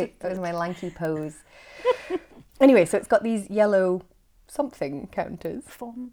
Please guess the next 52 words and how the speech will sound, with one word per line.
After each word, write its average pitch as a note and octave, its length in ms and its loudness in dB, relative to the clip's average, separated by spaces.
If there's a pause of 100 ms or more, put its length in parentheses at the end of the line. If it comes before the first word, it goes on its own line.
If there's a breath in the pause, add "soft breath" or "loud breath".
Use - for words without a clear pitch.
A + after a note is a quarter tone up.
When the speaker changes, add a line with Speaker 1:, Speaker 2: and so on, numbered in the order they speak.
(100)
Speaker 2:
Formica? C#4+ 680 0
Speaker 1:
formica? - 60 -
Speaker 2:
Formica? C4+ 480 -4 (140)
Something. D3+ 460 -2 (180)
Speaker 1:
Shiny. C4+ 500 4
Speaker 2:
I - 80 -
hope - 100 4
it's, - 100 -8
I A3+ 40 -2
hope D4 220 0
it's - 140 -6
Formica, D#3+ 460 -6
otherwise D#3 360 -4
I've D3+ 140 -8
fucked - 440 -18
it - 60 -10
up - 100 -10
Speaker 1:
I'm C4 80 6
Speaker 2:
in C4+ 60 2
Speaker 1:
probably G3 240 0
Speaker 2:
my D#3+ 60 -4
Speaker 1:
wrong. D#3+ 100 -6
Speaker 2:
audiobook. - 280 -10
Oh C#3+ 100 -2
well, - 120 -4
never D3 180 -8
mind. - 180 -12 (400 loud breath)
Um, E3+ 300 -2 (220)
I F#3+ 80 6
also G3 220 2
had F3+ 120 -2
loads E3 240 -2
of D#3 220 -10
Gaelic D#3 320 -2
and D#3 100 -10
French D3+ 320 -4
words C#3+ 220 -8
in C#3+ 120 -6
there, C#3 120 -6
which - 180 -16
was - 140 -16
fucking - 540 -12
stupid, C3 420 -12
'cause C#3+ 140 -8
I D3+ 40 -4
don't D3+ 160 -8
speak - 260 -14
Gaelic C#3 340 -8
or C3+ 140 -6
French. - 440 -12
Kirsty, C3+ 340 -12
you C#3 140 -16